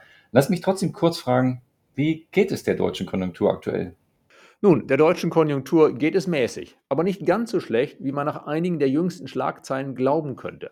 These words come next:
Speaker 2: Es gab ja viele Berichte darüber, dass im zweiten Quartal die deutsche Wirtschaftsleistung geschrumpft ist um null Komma drei Prozent gegenüber Vorquartal.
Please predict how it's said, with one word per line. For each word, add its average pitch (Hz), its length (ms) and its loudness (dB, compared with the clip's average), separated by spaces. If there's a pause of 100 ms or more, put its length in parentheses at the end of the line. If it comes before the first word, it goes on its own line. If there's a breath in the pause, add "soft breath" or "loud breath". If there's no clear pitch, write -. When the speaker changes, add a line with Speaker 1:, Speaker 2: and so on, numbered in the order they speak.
(600 loud breath)
Speaker 2:
Es 131 120 -4
gab 165 260 6
ja 143 460 4 (340)
viele 220 420 0
Berichte 151 400 2
darüber, 120 460 2
dass 131 260 -2
im 135 160 -8
zweiten 165 420 -2
Quartal 131 440 0
die 117 100 -6
deutsche 127 440 2
Wirtschaftsleistung 127 760 -2
geschrumpft 175 600 -2
ist 87 260 -12
um 123 160 -6
null 185 180 4
Komma 151 220 -2
drei 120 240 4
Prozent 123 480 -4
gegenüber 120 380 -4
Vorquartal. 147 680 -4